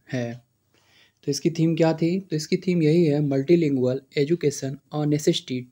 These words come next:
to transform education है। और अगला प्रश्न देखते हैं। अगला प्रश्न है कि किसकी फसल पर तापमान में वृद्धि के प्रभाव की निगरानी के लिए सरकार ने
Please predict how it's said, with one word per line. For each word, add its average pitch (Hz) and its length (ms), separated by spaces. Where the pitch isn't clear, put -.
to 147 100
transform 151 500
education 135 500
है। 120 260
और 135 160
अगला 151 260
प्रश्न 156 260
देखते 147 320
हैं। 147 220
अगला 151 260
प्रश्न 165 320
है 127 320
कि 151 120
किसकी 156 360
फसल 170 340
पर 131 240
तापमान 170 400
में 190 120
वृद्धि 143 320
के 165 100
प्रभाव 143 380
की 156 100
निगरानी 135 420
के 143 140
लिए 123 260
सरकार 151 480
ने 127 200